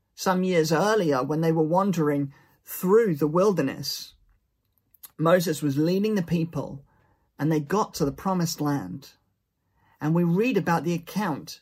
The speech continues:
in Numbers thirteen. And it says that Moses, um, uh, sent out twelve spies into the land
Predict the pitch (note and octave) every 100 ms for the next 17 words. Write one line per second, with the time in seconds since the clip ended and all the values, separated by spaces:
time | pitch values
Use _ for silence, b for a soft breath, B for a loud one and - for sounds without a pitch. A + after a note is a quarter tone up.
0 | - D3 E3+ F#3 D#3+ C#3 - E3+ D#3 -
1 | E3 C3 F#2 - _ b b b b b
2 | b b b D3+ G3 D3+ E3+ - A3 F#3+
3 | E3 F3 E3+ F#3+ G3+ F#3 E3 - B B
4 | - D#3+ D#3 D3+ D3 - - D3+ C#3+ C3
5 | - - - - - G3+ G3+ E3+ F3 G#3
6 | E3 C3+ - _ _ _ _ - - G3+
7 | G3 F#3+ - - F#3+ D#3 C3 C#3 - F#3+
8 | G3 F#3+ E3 D#3 D3+ A#2 B2+ C#3